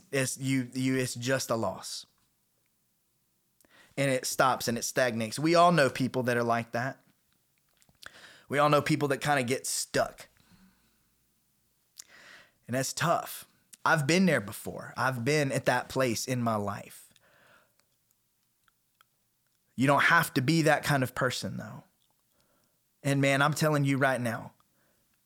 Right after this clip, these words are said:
I'm telling you, whew, it takes great courage to be the kind of person that it can accept a loss, that can accept, accept a failure,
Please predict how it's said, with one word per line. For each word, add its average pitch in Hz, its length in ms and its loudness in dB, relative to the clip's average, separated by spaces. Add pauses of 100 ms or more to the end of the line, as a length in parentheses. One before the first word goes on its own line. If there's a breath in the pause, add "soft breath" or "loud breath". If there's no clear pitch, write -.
(540)
I'm 139 200 2
telling 139 360 2
you, 104 220 -6 (1200)
whew, 349 220 6 (2000)
it 156 180 0
takes 139 300 0
great 139 380 0
courage 123 640 -2 (1160 soft breath)
to 147 100 0
be 139 180 4
the 135 120 2
kind 151 220 2
of 156 80 2
person 117 500 -2 (880 soft breath)
that 135 140 2
it 131 120 -4
can 131 160 0
accept 143 460 0
a 143 40 2
loss, 117 360 0
that 123 160 -4
can 131 100 -2
accept, - 460 -2 (180 loud breath)
accept 131 400 0
a 151 40 0
failure, 131 600 -2